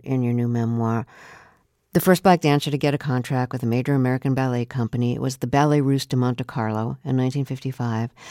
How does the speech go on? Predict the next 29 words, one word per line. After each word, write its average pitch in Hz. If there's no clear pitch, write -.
She 285
had 285
to 226
not 170
only 160
deal 147
with 143
the 127
pressures 131
of 123
being 123
a 120
first, 120
she -
had 262
to 247
deal 208
with 185
the 170
dangers 160
of 147
performing 151
with 165
an 165
otherwise 156
white 151
dance 165
company 120
for 165